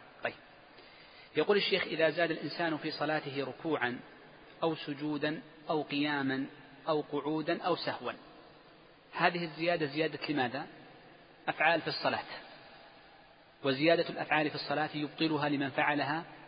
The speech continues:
عمدا، أليس كذلك؟ من قال: "سأصلي العصر خمس ركعات"، نقول: "صلاتك باطلة". من قال: "سأصلي الركعة بركوعين"، صلاتك باطلة إذا كنت متعمدا، وكذا السجود ونحو ذلك. إذن زيادتها عمدا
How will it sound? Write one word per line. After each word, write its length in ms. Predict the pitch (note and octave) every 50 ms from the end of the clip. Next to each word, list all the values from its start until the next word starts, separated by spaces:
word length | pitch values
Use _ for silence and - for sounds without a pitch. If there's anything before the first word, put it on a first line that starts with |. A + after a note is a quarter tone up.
| - - - - - - - -
عمدا، 440 | D3 D3 D#3 D3 B2+ B2 A#2 A#2+ C3+
أليس 180 | C#3+ C#3+ -
كذلك؟ 480 | C#3 - C3+ B2+ C3+ C#3+ E3+ F3+ - - - - - - - - - - - - - - - -
من 120 | C#3 C#3 C#3+
قال: 200 | - D#3+ D#3+ -
"سأصلي 440 | - - - D#3 - E3 D#3+ D#3+
العصر 440 | D3+ C3+ C#3 D#3 - - C#3+ C#3 C#3
خمس 280 | C3+ - E3 D#3+ - D3
ركعات"، 520 | C#3+ C3+ - - C3 C3 C#3+ D#3+ D#3 -
نقول: 180 | D#3 - - C3+
"صلاتك 360 | - D#3 E3 E3 - - -
باطلة". 320 | E3 D3 B2+ - A#2 - - - - - - - - - - - - - - - - - - -
من 80 | C#3 C#3
قال: 220 | - - E3 D#3+
"سأصلي 680 | - F3 - - - E3 D#3+ D#3 D3 D3 D3 D#3 - D3+
الركعة 340 | - D3 D3 - C#3+ B2+
بركوعين"، 760 | B2+ C3+ C#3+ D3+ C#3+ - D3 D3 - - D3 C#3 B2+ C3+ D3+ - - - - - - -
صلاتك 420 | - - C3+ C#3+ C#3+ - C#3+ -
باطلة 340 | C3+ D3+ D3 C3+ - B2 A#2
إذا 80 | A#2+ C3
كنت 220 | - C#3+ C3 -
متعمدا، 580 | C3 C3 - - B2+ C3 C3+ B2 A#2+ A2+ - - - - - - - - - - -
وكذا 260 | D#3 D3+ - E3 D#3
السجود 480 | C#3+ - - D3 C3 C#3 D3+ E3 -
ونحو 200 | C#3 C3 - -
ذلك. 340 | B2 A2+ - - - - - - - - - - - - - - - - - - - - - - - -
إذن 220 | D3+ D3+ E3 E3
زيادتها 600 | D3+ C#3+ D#3+ D#3+ D3+ D3+ F3+ F3+ F#3 E3 D#3 D3+
عمدا 440 | C#3+ C#3+ E3 E3 D3+ D3 E3+ F#3 G3+